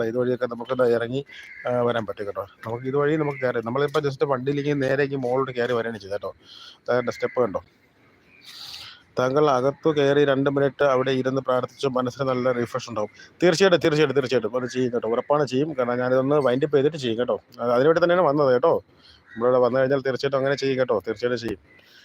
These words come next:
ഓക്കെ സു-, സുധീഷേ, ഓക്കെ. അപ്പോൾ നമുക്കത് just ഒന്ന് കാണിച്ചു തരാം. നമ്മുടെ സ്റ്റെപ്പ് അതായത് നമുക്ക് താഴെ നിന്ന് സുധീഷ് കാണായിരുന്നല്ലോ എത്ര നേരം. ഓക്കെ, thank you കേട്ടോ, thank you സുധീഷ്. ഞാൻ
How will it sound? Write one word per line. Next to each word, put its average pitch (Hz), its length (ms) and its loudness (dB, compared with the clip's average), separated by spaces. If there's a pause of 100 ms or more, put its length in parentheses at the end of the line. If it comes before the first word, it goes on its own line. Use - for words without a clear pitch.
(280)
ഓക്കെ 127 160 0 (880)
സു-, 127 380 -6
സുധീഷേ, 143 380 4 (460)
ഓക്കെ. 170 160 2 (1300)
അപ്പോൾ 123 200 0
നമുക്കത് 127 320 2
just 120 220 -4
ഒന്ന് 131 160 0 (260)
കാണിച്ചു 120 260 0
തരാം. 127 180 0
നമ്മുടെ 123 240 -2
സ്റ്റെപ്പ് - 280 -4
അതായത് 123 320 2
നമുക്ക് 135 200 0 (120)
താഴെ 123 240 4
നിന്ന് 139 180 0 (280)
സുധീഷ് 185 340 4
കാണായിരുന്നല്ലോ 180 420 6
എത്ര 143 160 4
നേരം. 127 180 6
ഓക്കെ, 143 120 0 (100)
thank 135 200 4
you 165 80 6
കേട്ടോ, 147 140 4 (200)
thank 127 200 -4
you 143 140 2
സുധീഷ്. 131 420 0 (300)
ഞാൻ 165 100 4